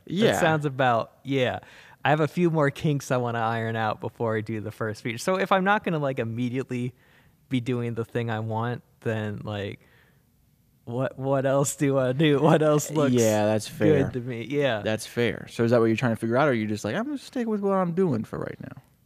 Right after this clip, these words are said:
Speaker 2: I don't know. I can only stick with what I'm doing for so long before, yeah, before that becomes, you know, my career.
Speaker 1: Mm.
Speaker 2: And that's what I'm doing.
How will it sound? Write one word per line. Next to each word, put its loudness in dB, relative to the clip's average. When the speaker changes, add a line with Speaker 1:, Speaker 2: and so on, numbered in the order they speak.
Speaker 2:
I 0
don't -2
know. -6
I 0
can 0
only 2
stick -2
with -4
what -2
I'm -4
doing -4
for -10
so -8
long -6
before, -8
yeah, -8
before -6
that -6
becomes, -12
you -12
know, -12
my -14
career. -12
Speaker 1:
Mm. -4
Speaker 2:
And -6
that's -12
what -12
I'm -14
doing. -8